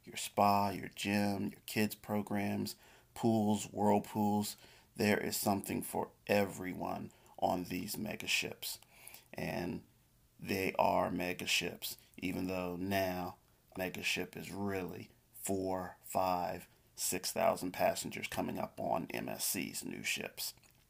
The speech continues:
But now, twenty years later, you have the five Voyager-class ships all giving you great features for very, very reasonable cost. And now,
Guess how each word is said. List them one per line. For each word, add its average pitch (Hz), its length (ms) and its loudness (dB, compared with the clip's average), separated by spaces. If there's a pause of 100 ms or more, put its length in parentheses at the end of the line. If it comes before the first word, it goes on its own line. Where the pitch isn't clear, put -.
(640)
But 101 320 4 (540)
now, 101 380 2
twenty 110 340 6
years 104 400 2
later, 98 440 -4 (300)
you - 140 -4
have 98 260 2
the 101 60 -10
five 101 440 6
Voyager-class 92 760 0
ships - 460 0 (300)
all 98 220 6
giving 95 300 0
you 90 260 0
great 95 320 -2
features 92 680 -4 (520)
for - 320 -2
very, 90 480 2
very 90 480 -2
reasonable 87 600 -4
cost. - 460 -4 (480)
And 90 360 0
now, 98 480 6